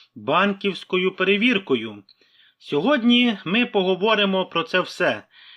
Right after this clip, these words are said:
що саме відбувається і як це зачепить простих людей. Слухайте уважно,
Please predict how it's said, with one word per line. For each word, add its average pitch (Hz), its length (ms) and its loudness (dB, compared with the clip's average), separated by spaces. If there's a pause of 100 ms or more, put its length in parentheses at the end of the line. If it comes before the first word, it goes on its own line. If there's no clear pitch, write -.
що 269 240 -2
саме 247 340 2
відбувається 180 920 0
і 151 160 -2
як 202 340 0
це 196 120 0
зачепить 175 640 -2
простих 190 520 -2
людей. 110 380 -4 (680)
Слухайте 214 480 -2
уважно, 208 760 2